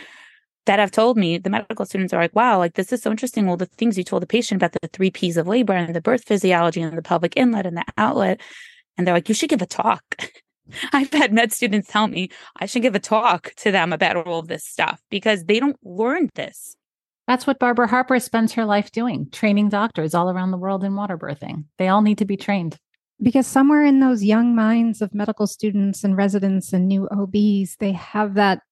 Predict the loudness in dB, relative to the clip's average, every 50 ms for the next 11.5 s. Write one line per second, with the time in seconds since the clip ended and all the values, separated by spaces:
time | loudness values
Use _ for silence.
0 | _ _ _ -4 -2 0 0 0 -2 0 0 2 4 4 4 4 2 0 -2 _
1 | _ _ _ _ _ _ _ _ _ _ _ _ _ -4 0 2 2 4 4 4
2 | 2 2 -2 -4 _ -6 -2 0 2 2 2 0 0 -2 -2 -2 0 -2 -2 -6
3 | -12 -20 -20 _ _ -8 -4 -2 -2 -2 0 0 -2 -2 -2 -4 -2 0 2 2
4 | 0 0 -4 -2 0 2 2 2 2 2 0 0 0 0 2 2 0 -2 -4 -8
5 | -14 _ _ -12 -10 -8 -6 -6 -6 -6 -8 -12 -12 -12 -6 -2 -2 -2 -2 -4
6 | -8 -20 -20 -20 -20 _ _ _ _ _ _ _ _ -2 0 0 0 0 0 -2
7 | -2 -2 -2 0 2 2 4 4 4 4 4 4 4 2 2 0 0 0 0 0
8 | 0 0 0 0 -2 -2 -2 -2 -2 -2 -2 -2 -4 -4 -4 -4 -2 -2 0 0
9 | -2 -4 -8 -12 -12 -8 -6 -4 -2 -2 -2 -2 -2 -4 -6 -12 _ _ _ _
10 | _ _ _ _ _ _ _ _ _ _ _ _ _ -8 -2 0 2 2 4 4
11 | 4 4 4 2 2 0 0 -2 -4 -6